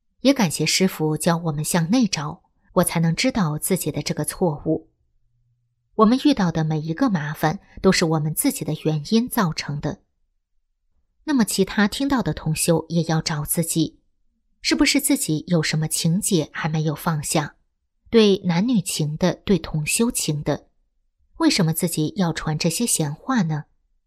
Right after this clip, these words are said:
我们要修好自己，要修口，就要做好这些。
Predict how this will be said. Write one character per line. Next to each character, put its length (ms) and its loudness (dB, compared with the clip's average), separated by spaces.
我 120 4
们 160 4
要 200 4
修 240 4
好 240 -2
自 200 -2
己， 360 -2
要 140 2
修 320 0
口， 420 -4
就 160 4
要 140 0
做 180 -2
好 240 -8
这 180 -2
些。 400 0